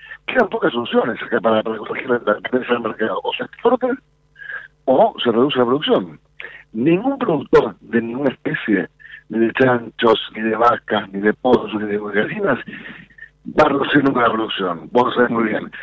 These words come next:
El, el productor, por lo general, lo que hace es, cuando gana un poco más, reinvierte y, e incrementa su nivel productivo, su volumen. Ningún productor se achica. Ahora bien, ¿se puede exportar? Se puede exportar. No es fácil hoy en día exportar porque hay un problema logístico con los contenedores,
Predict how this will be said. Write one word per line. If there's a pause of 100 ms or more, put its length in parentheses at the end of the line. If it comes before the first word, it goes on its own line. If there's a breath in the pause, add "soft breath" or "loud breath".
(120 loud breath)
El,
el
productor,
por
lo
general,
lo
que
hace
es, (340)
cuando
gana
un
poco
más, (160)
reinvierte
y,
e
incrementa
su
nivel
productivo,
su
volumen. (760 soft breath)
Ningún
productor (220)
se
achica. (1200 loud breath)
Ahora
bien,
¿se
puede
exportar? (560 loud breath)
Se
puede
exportar.
No
es
fácil
hoy
en
día
exportar
porque
hay
un
problema
logístico
con
los
contenedores,